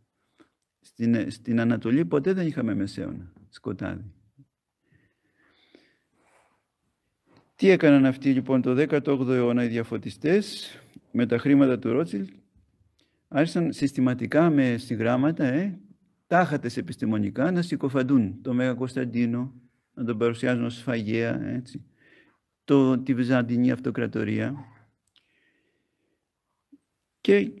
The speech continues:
πίσω από όλα αυτά, έτσι, ο στόχος ήταν ο Χριστός και η Ορθοδοξία. Οι Ρωμιοί,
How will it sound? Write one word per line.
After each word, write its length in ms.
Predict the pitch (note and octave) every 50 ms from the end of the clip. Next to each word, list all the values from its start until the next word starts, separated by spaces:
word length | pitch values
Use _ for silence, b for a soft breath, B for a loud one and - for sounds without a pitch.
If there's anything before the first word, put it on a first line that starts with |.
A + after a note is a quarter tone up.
| - _ _ _ _ _ _ _ _ _ _
πίσω 240 | - D#3 D3 D3 C#3
από 180 | B2+ - C3
όλα 160 | C#3 C3+ B2+ A#2+
αυτά, 220 | A#2 - - D3+
έτσι, 240 | C#3 C#3+ C#3 - C3
ο 40 | A#2+
στόχος 420 | B2 - C#3+ C#3 C#3 C3 B2+ -
ήταν 240 | C#3 B2+ D3 C3+ C3
ο 80 | B2
Χριστός 480 | A#2 - A2 G#2+ A2 C#3+ C#3 D3 C#3+ -
και 260 | - C#3 B2+ B2 B2+
η 80 | B2+ B2
Ορθοδοξία. 680 | A#2 A2+ - A2+ G#2+ G#2+ G#2+ G#2+ - - - F#2+ F#2 F2+ F2 - _ _ _ _ _ _ _ _ _ _ _ _ _ _ _ _ _ _ _ _ _ _ _ _ _ _ _ _ _ _ _ _ _ b b b b b b b - - _ _ _ _ _ _ _ _ _ _ _ _ _ _ _ _ _ _ _ _ _ _ _ _ _ _ _ _ _ _ _ _ _ _ _ _ _ _ _ _ _ _ _ _ _ _ _ _ _ _ _ _ _ _ _
Οι 140 | - A#2+ B2
Ρωμιοί, 680 | A#2+ A#2+ A#2 A#2+ B2+ C3+ D#3 E3 F3 F3+ E3+ - -